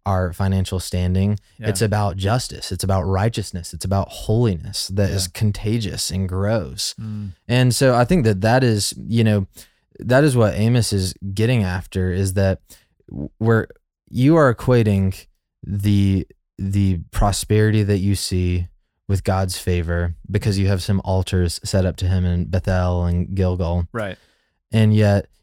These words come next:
Speaker 1: you are failing to see that your passion, your zeal is totally misaligned with God.
Speaker 2: Yeah.
Speaker 1: And so you're totally misconstruing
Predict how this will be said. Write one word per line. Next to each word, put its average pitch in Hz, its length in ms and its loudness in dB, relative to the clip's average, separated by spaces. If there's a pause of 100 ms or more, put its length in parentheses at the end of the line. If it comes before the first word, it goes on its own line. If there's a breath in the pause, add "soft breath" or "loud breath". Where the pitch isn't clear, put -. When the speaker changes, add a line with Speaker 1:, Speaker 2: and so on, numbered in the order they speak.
Speaker 1:
you 117 140 4
are 107 60 4
failing 123 340 2
to 104 80 2
see 104 280 0
that 95 160 2
your 101 260 4
passion, 98 640 0
your 101 320 2
zeal 92 400 2
is 90 160 -2
totally 107 480 2
misaligned 90 580 -2
with 87 160 -6
God. 82 400 -6
Speaker 2:
Yeah. 107 80 -2
Speaker 1:
And 104 80 0
so 107 120 0
you're 101 140 2
totally 107 680 2 (240 soft breath)
misconstruing 101 1000 2